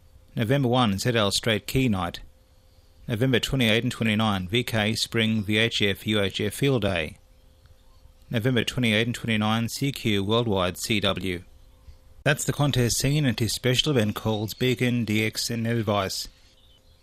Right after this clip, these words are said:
All these special calls are still on air, concluding December thirty-one this year. G B four zero W A B, fortieth anniversary of the W A B.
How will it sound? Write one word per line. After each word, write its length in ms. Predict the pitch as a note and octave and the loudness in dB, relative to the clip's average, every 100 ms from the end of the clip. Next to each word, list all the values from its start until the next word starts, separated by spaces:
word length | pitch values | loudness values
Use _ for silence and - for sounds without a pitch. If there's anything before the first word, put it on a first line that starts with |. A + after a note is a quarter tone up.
| - | -6
All 200 | C3+ D3 | -2 0
these 200 | C3 A2 | 2 0
special 320 | - B2+ - | 2 0 0
calls 380 | A2+ A#2+ D3 A2+ | -2 0 0 0
are 40 | F2 | -2
still 240 | - D3+ | 0 2
on 160 | A#2+ G#2+ | 2 2
air, 180 | B2 D3+ | 2 0
concluding 540 | - G#2 B2 A#2+ G#2 | -2 -4 0 2 2
December 360 | G2 - A#2+ B2+ | 0 0 0 0
thirty-one 540 | - B2 B2+ G2 G2+ | 0 0 2 2 2
this 260 | G2+ F#2 - | 0 0 0
year. 380 | A#2+ A2+ F#2 - - - - - - - - | 2 2 0 -6 -16 -20 -20 -20 -20 -20 -8
G 220 | - C#3+ | 0 2
B 200 | B2+ C3 | 4 2
four 260 | B2 B2+ C3+ | 0 0 2
zero 420 | - A2 G#2 G#2 | 4 4 4 2
W 340 | G#2+ A#2 A2+ | 0 0 0
A 140 | G#2+ G#2 | 2 0
B, 300 | G#2+ G2+ F#2 | 0 0 -2
fortieth 480 | - C3 C3 B2+ A#2 | -4 -4 -2 -2 -2
anniversary 540 | G#2+ G2 G#2 - A#2+ | -2 -2 -2 0 0
of 40 | |
the 80 | A2+ | 0
W 340 | A2+ G#2+ G2+ G2+ | 0 2 2 0
A 120 | G2 | 0
B. 400 | A#2+ A#2 F#2 | 0 0 0